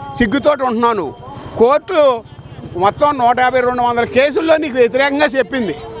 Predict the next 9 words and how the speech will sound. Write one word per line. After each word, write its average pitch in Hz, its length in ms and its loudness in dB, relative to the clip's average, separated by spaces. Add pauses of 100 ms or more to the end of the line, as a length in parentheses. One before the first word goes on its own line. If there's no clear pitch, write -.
(320)
అయినప్పటికీ 285 600 -2
సిగ్గు 262 260 0
లేదు. 262 360 2 (640)
సిగ్గులేని 294 440 2
పరిస్థితిలో 285 720 0 (320)
రాష్ట్రాన్ని 254 500 0
ప-, 254 200 0
నాశనం 247 520 0
చేసి 285 420 0